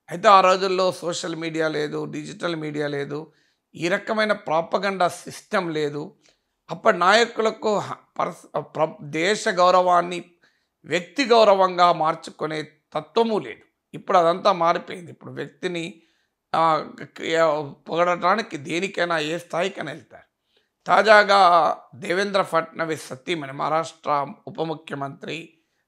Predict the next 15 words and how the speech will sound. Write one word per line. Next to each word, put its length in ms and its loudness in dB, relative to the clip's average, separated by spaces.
ఫడ్నవీస్ 460 -2
సతీమణి 400 -4
అమృతా 380 2
ఫడ్నవీస్ 640 -4
మా-, 340 4
నరేంద్ర 440 4
మోడీ 500 -2
మరో 300 2
జాతి 480 -4
పిత 260 -16
అని 300 -10
పొగిడారు. 1200 -20
So 60 -16
దేవేంద్ర 440 -2
ఫడ్నవీస్ను 1200 -6